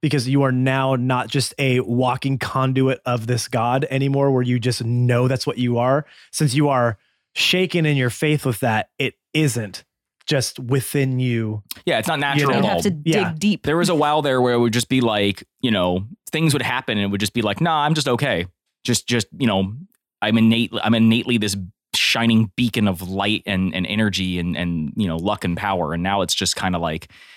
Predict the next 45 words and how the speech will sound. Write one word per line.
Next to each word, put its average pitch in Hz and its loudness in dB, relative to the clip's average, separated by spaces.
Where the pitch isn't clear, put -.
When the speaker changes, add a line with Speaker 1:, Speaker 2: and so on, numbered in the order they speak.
Speaker 2:
he 139 -2
has 143 0
to 127 4
exert 101 0
his 107 0
will 95 0
quite 98 -2
hard 95 -2
in 85 -4
order 87 -4
to 85 -6
make 90 -4
things 87 -4
happen. 104 0
And 95 0
as 87 -2
Jake 110 -4
pointed 101 0
out, 101 -2
when 220 2
these 135 2
things 101 -2
happen, 92 -2
they 135 2
still 285 0
kinda 240 2
work, 135 0
uh, 107 0
but 120 2
it's 110 -2
not, 117 2
you 117 0
know, 85 0
um, 80 -4
you 98 -12
know, 85 -10
beautiful 120 -4
and 82 -12
holy 95 -4
and 80 -14
light. 107 -4
It's, - -10
it's - -8
more 98 0
like 87 -4